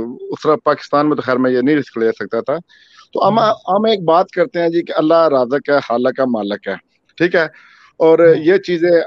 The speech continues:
Speaker 1: हम जो है ना वो, अ, सु-, बचपन से सुनते आए हैं। तो मेरा ये सवाल ये है, अभी ये कोविड है,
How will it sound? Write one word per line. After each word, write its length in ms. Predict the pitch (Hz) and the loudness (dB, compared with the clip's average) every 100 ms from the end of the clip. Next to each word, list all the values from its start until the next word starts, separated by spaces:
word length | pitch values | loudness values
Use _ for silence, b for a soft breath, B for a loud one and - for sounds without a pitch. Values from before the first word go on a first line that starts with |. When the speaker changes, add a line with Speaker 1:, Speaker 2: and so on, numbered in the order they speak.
| - | -2
Speaker 1:
हम 180 | 143 165 | -4 0
जो 140 | 156 | 2
है 60 | 156 | 2
ना 120 | 156 | 2
वो, 400 | 147 143 147 143 | 0 2 4 2
अ, 500 | - - 131 131 131 - | 0 -4 -2 -2 -4 -8
सु-, 220 | - - - 123 - | -18 -16 -14 -8 -6
बचपन 360 | 131 - 151 | -6 -4 -4
से 60 | 147 | -2
सुनते 300 | 120 98 123 | -4 -2 -2
आए 140 | 104 | -2
हैं। 120 | 101 - B B - | -6 -12 B B -2
तो 100 | 233 | -2
मेरा 260 | 208 214 240 | 0 2 2
ये 180 | 233 | 2
सवाल 400 | 226 180 143 170 | 0 2 2 4
ये 80 | 196 | 2
है, 100 | 190 | 2
अभी 300 | - 180 214 | 0 -4 -2
ये 60 | 208 | -2
कोविड 420 | - 185 190 180 | 0 2 2 2
है, 200 | 151 | 0